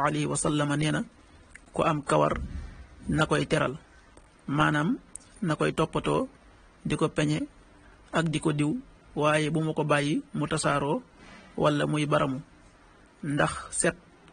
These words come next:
ak rafet ci, cib gis dafa bokk ci li ñu sopp. Xadis bi Abu Dawud moo ko nettali. Qaala Rasulullahi sallallahu alayhi wa sallam, "Man kaana lahu sha'run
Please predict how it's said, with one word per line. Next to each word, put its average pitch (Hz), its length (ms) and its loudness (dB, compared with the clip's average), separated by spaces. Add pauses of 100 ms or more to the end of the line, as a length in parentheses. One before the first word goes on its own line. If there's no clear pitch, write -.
(360)
ak 156 140 0
rafet 160 280 0 (560)
ci, 160 180 0 (100)
cib 151 260 -2
gis 165 300 2 (540)
dafa 156 260 -2
bokk 156 280 0
ci - 80 0
li 151 80 2
ñu 156 100 0
sopp. - 220 -2 (800)
Xadis 160 360 2
bi 156 280 -2 (500)
Abu 160 260 2
Dawud 147 320 2
moo 151 140 0
ko 151 100 -4
nettali. 147 400 -2 (840)
Qaala 160 260 4
Rasulullahi 151 640 0
sallallahu 151 520 2
alayhi 151 240 0
wa 143 100 -2
sallam, 156 380 0 (580)
"Man 160 300 2
kaana 160 300 2
lahu 147 340 0
sha'run 165 560 -2